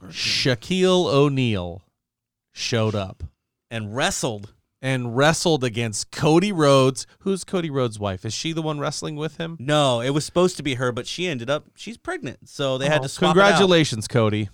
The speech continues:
Speaker 3: Yeah.
Speaker 2: Uh, but they are, there was a mixed tag team match.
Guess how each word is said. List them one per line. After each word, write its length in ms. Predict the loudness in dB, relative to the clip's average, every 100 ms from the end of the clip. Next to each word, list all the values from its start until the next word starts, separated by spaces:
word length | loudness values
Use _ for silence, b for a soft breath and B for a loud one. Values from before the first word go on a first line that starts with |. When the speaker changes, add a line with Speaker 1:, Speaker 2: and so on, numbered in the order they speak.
| _
Speaker 3:
Yeah. 480 | -8 -4 -4 -4 -8 -4
Speaker 2:
Uh, 340 | 0 2 0
but 300 | 0 -4 -4
they 260 | -2 -2 0
are, 180 | -2 -2
there 100 | -2
was 100 | -2
a 60 | -4
mixed 300 | -4 -6 -2
tag 240 | -2 -2
team 260 | -6 -6 -2
match. 500 | -2 -2 -4 -10